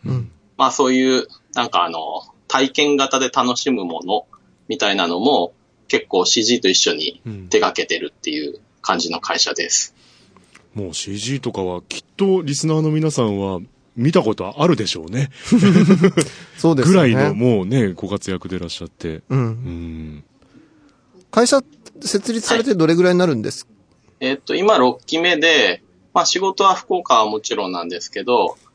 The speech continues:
Speaker 2: まあ、わりかし関東圏とか関西圏の仕事も、まあ、いただけてて、
Speaker 1: うん。
Speaker 2: まあ、僕自身はわりかし行ったり来たりしながら、
Speaker 1: うん。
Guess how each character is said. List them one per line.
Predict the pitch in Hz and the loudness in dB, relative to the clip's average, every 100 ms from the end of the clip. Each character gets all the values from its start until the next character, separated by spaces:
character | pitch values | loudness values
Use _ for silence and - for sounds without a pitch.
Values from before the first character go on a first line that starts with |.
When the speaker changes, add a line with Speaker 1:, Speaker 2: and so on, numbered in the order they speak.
| _ _ _ | _ _ _
Speaker 2:
ま | 165 139 104 - | 2 4 2 -2
あ、 | |
わ | 131 | -2
り | 143 | -2
か | |
し | 143 | -2
関 | - 160 156 | 0 0 2
東 | 175 151 | -2 -2
圏 | 113 90 78 | -2 -4 -6
と | - | -10
か | - - | -8 -6
関 | - 107 | -2 -2
西 | 87 101 95 | 0 -2 -4
圏 | 87 87 | -8 -10
の | - | -12
仕 | - | -12
事 | 87 - 85 | -12 -14 -12
も、 | 80 76 - | -12 -12 -4
ま | 90 | -4
あ、 | |
い | 85 | -2
た | 87 | -4
だ | 87 | -4
け | - 85 | -6 -6
て | - | -8
て、 | - 131 117 - | -4 0 0 0
Speaker 1:
う | 131 | -6
ん。 | 120 117 - | -6 -8 -2
Speaker 2:
ま | 160 | 0
あ、 | |
僕 | 160 165 | 2 2
自 | 185 185 | 2 2
身 | 185 | 4
は | 160 | 4
わ | 113 | 2
り | |
か | 110 113 | 0 -2
し | 104 | -4
行 | - | -6
っ | |
た | - 95 | -4 -4
り | 95 | -6
来 | - - | -10 -10
た | - 87 | -8 -8
り | |
し | - - | -8 -8
な | 151 | -10
が | 151 | -8
ら、 | - 175 - - | -4 -4 -4 -6
Speaker 1:
う | |
ん。 | 127 117 | -6 -6